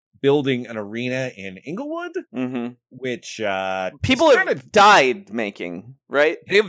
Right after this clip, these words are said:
Speaker 1: they, have they died making
Speaker 2: I
Speaker 1: it? I
Speaker 2: believe
Speaker 1: didn't know
Speaker 2: so.
Speaker 1: that.
Speaker 2: Yeah, yeah,
Speaker 1: Yeah.
Speaker 2: yeah, yeah.
Speaker 1: Uh, it's kind of
Speaker 2: <laughs>
Speaker 1: just,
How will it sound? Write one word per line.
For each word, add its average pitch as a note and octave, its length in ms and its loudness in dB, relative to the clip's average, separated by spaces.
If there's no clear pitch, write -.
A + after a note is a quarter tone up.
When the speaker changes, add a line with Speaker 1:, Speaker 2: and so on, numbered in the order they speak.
Speaker 1:
they, D3+ 120 2
have C#3+ 220 2
they G3+ 120 2
died C3+ 260 2
making F#3 160 -2
Speaker 2:
I - 40 6
Speaker 1:
it? D#3 60 4
I D#3+ 40 0
Speaker 2:
believe F3 360 4
Speaker 1:
didn't C3+ 80 -6
know C3 80 -2
Speaker 2:
so. C3 180 6
Speaker 1:
that. A#2+ 80 2
Speaker 2:
Yeah, A#2+ 180 4
yeah, A2+ 200 2
Speaker 1:
Yeah. G2+ 100 0
Speaker 2:
yeah, F#2+ 120 2
yeah. C#3+ 60 4
Speaker 1:
Uh, C#3 380 4
it's F3 200 -10
kind D#4+ 360 -8
of A3+ 140 -6
Speaker 2:
<laughs> - 0 -
Speaker 1:
just, D3+ 560 -2